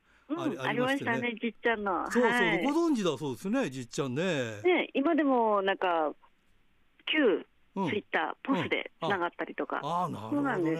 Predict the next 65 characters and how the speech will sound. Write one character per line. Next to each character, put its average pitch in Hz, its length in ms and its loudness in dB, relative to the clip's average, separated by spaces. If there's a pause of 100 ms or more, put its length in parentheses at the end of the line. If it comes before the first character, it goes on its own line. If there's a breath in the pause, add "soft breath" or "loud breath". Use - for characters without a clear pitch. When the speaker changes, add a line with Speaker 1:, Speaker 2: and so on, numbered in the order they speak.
(180)
Speaker 1:
す 143 40 -8
よ。 127 80 -12
Speaker 2:
本 135 120 -4
当 139 80 -8
に 113 60 -8
元 190 140 0
気 165 100 -10
し - 60 -10
て 190 100 -6
ん 202 60 -2
だ 123 120 -4
ね。 - 20 -8
も 107 80 -8 (500 loud breath)
う - 20 -2
喋 269 260 0
り 320 80 2
は、 214 160 0 (240 loud breath)
喋 254 240 -2
り 269 80 0
は 156 120 0
し - 80 -14
て 165 100 -6
な 156 120 -2
い 127 60 -4
ん 98 40 -12
だ 90 100 -18
ね、 123 100 -10
じ 104 80 -12
ゃ 92 60 -14
あ 90 80 -14
ね。 139 180 -8 (760 loud breath)
Speaker 1:
週 349 180 0
に 320 120 -4
一 269 120 -6
回 277 180 2
だ 269 100 4
け 262 100 -2
な 247 120 0
ん 202 40 -10
か、 175 380 2 (240)
Speaker 2:
あ、 226 140 0
Speaker 1:
自 208 120 0
分 240 120 0
で 240 100 2
撮 254 140 2
っ - 40 4
て、 170 380 0
う 214 60 0
ん、 170 160 -2 (140)
な 254 100 0
ん - 20 -4
か 233 120 2
や 240 60 4
っ - 40 -4
て - 80 -2
ま 262 120 2
し - 80 -8
た - 60 -2
よ。 143 220 0
Speaker 2:
あ、 208 180 0
本 233 220 -2
当？ 117 480 -4
Speaker 1:
う 294 60 -2
ん。 330 180 4
Speaker 2:
ね - 60 -4